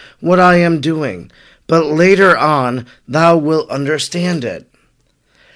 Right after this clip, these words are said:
This was the same as to say to him, "Obey now first my command and will, and do not prefer thy will unto mine," disturbing and perverting the order of virtues. Before all, thou must yield captive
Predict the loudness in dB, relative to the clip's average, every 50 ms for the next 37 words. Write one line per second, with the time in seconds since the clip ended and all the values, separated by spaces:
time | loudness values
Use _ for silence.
0 | _ _ 2 2 2 2 2 2 2 2 2 0 -2 -2 -2 -2 -2 -2 -2 0
1 | -2 -2 -2 -4 -4 -4 -6 -6 -6 -4 -4 -2 -2 -2 -2 -4 -6 -6 -6 -4
2 | -6 -6 -4 -2 -2 -2 -2 -2 -2 -2 -2 -2 0 0 0 0 0 0 -2 -2
3 | -6 -10 -14 -8 -4 0 0 0 0 -2 -4 -8 -10 -10 -10 -6 -4 -4 -4 -4
4 | -6 -8 -8 -6 -6 -6 -6 -6 -6 -8 -8 -8 -6 -6 -6 -4 -4 -4 -4 -4
5 | -6 -8 -12 -16 -20 -20 -20 -20 -20 _ _ _ -4 -2 0 0 0 0 2 0
6 | 0 0 0 -2 -2 -2 -2 -2 -2 0 0 -2 -2 -2 -2 -2 -2 -4 -4 -6
7 | -6 -6 -8 -8 -8 -6 -6 -6 -6 -6 -6 -6 -4 -6 -6 -8 -10 -12 -14 -18
8 | _ _ _ _ _ _ _ _ _ _ -16 -12 -10 -8 -8 -8 -8 -10 _ -2
9 | 0 2 2 2 0 0 0 0 0 -2 -4 -4 -6 -6 -6 -6 -4 -4 -4 -4
10 | -2 -2 -2 0 0 -2 -2 -2 -4 -4 -4 -4 -4 -4 -4 -4 -4 -4 -4 -6
11 | -6 -4 -6 -6 -6 -6 -8 -10 -12 -14 -16 -18 -20 -20 -20 _ _ _ _ -20
12 | -20 -20 -20 _ _ _ 0 0 0 0 2 4 4 4 4 2 2 4 4 6
13 | 8 8 6 6 4 2 0 -4 -4 0 2 2 4 2 2 2 0 -2 -2 -4
14 | -4 -2 -2 -2 -2 -4 -6 -6 -4 -2 -2 -2 -4 -8 -12 -14 -14 -14 -18